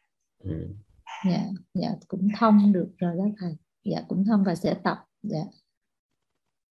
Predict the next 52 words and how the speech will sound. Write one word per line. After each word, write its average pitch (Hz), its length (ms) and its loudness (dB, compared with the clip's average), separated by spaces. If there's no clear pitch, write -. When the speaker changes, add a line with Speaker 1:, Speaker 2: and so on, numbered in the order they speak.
Speaker 1:
Ừ. 85 120 -10
Speaker 2:
Dạ, 180 180 -2
dạ, 160 220 0
rất 220 120 2
biết 262 140 -2
ơn 208 120 4
thầy. 185 100 -4
Speaker 1:
Rồi 95 200 8
cái 120 140 12
trạng 104 240 8
thái 117 240 8
đó 143 160 8
đó, 143 400 6
nó 127 220 6
chỉ 101 160 8
là 110 140 10
một 92 340 6
lần, 92 240 8
hai 104 160 4
lần 92 300 8
gì 90 140 0
thôi. 104 300 4
Sau 107 240 6
Speaker 2:
Dạ. 101 40 8
Speaker 1:
đó 117 160 8
mình 113 200 4
ham 107 360 6
á, 117 200 6
thì 92 200 6
cuối 123 180 10
cùng 95 160 8
mình 90 160 2
bị 90 140 6
dẫn 98 220 6
dắt 135 240 4
theo 120 160 2
chiều 92 140 4
hướng 120 180 4
khác 131 280 0
nữa, 101 200 4
nên 110 260 4
là 90 160 2
không 101 200 2
có 117 120 0
tham 107 440 2
về, 101 80 10
quay 104 300 10
về 90 180 8
trạng 90 180 0
thái 113 180 0
đó 127 80 -4
nữa 107 260 -2